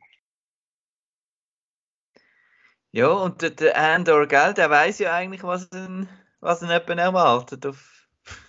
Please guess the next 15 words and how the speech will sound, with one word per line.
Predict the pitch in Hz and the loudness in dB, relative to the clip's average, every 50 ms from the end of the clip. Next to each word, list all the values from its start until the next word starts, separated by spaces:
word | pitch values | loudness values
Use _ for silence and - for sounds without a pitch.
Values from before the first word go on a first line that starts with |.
| _ _ _ - | _ _ _ -10
<laughs> | 180 185 - _ - _ - | -10 -10 -10 _ -20 _ -10
auf | 156 156 - - - 147 _ _ _ _ _ _ | -10 -10 -10 -12 -20 -20 _ _ _ _ _ _
Ferrix | - 165 165 139 117 113 117 117 - - | 0 4 4 4 4 4 0 -2 -8 -8
wahrscheinlich, | 131 127 120 - 147 139 117 104 104 117 - - | -8 -8 -8 -8 -12 -12 -12 -12 -12 -14 -14 -12
aber | 101 101 101 - 110 107 | -14 -14 -10 -10 -8 -6
er, | 107 107 107 - - | -6 -8 -8 -10 -8
er | 104 107 107 | -8 -8 -6
will, | 117 123 123 123 - | -6 -8 -8 -8 -8
er | - 113 | -6 -6
muss | 123 127 123 120 - | -4 -4 -6 -4 -2
halt | 113 110 117 | -4 -2 -2
irgendwie | 117 117 113 113 | -6 -6 -6 -6
trotzdem | 110 110 110 107 _ _ - 143 131 139 127 | -4 -4 -4 -4 _ _ -6 -6 -4 -4 -4
gehen, | 113 110 104 98 98 | -4 -4 -4 -4 -4
gell? | - 95 98 101 107 113 | -4 -4 -4 -4 -8 -10